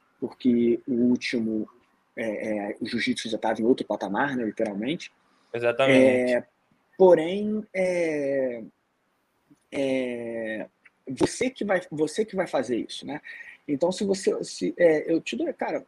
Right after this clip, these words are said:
Speaker 1: eu não vou citar nome, mas tem exemplos aí de campeões mundiais que não conseguiram ter uma,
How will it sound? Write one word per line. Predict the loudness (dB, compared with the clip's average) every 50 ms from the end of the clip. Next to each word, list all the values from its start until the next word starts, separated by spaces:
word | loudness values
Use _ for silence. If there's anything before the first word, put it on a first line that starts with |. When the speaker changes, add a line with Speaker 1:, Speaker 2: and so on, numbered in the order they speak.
| -10
Speaker 1:
eu | -8 -4
não | -2 0
vou | 0 -2 -2
citar | -4 -8 -8 -8 -6 -6
nome, | -4 -2 -2 -2
mas | -4 -4
tem | -4 -4 -4
exemplos | -4 -4 -4 -4 -2 0 0
aí | 0
de | 0 0
campeões | -4 -6 -6 -4 -4 -2 -2
mundiais | 0 -2 0 0 2 2 2 2 0 -2 -2
que | -2 0
não | -2 -2
conseguiram | -4 -8 -10 -6 -2 2 2 4 2 2 -2 -8 -10 _ _ _ 4
ter | 4
uma, | 4 4 4 0 -4